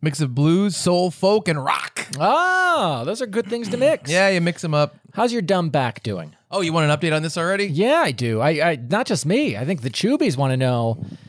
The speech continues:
Speaker 2: are you walking?
Speaker 1: So, y-, this is the
Speaker 2: We're recording this from a morgue.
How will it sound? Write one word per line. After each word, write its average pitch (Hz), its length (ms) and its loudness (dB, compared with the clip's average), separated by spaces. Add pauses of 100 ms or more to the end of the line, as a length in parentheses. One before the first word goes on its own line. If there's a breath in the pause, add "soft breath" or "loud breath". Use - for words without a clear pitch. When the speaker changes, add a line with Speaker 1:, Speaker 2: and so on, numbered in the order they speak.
(280 loud breath)
Speaker 2:
are 170 160 4
you 196 180 4
walking? 151 520 0 (140)
Speaker 1:
So, 220 300 2
y-, - 480 -10 (1120 loud breath)
this 208 180 -6
is 185 160 -8
the 135 260 -10 (160)
Speaker 2:
We're 165 140 2
recording 208 460 2
this 220 300 0
from 160 300 0
a 151 60 4
morgue. 156 440 4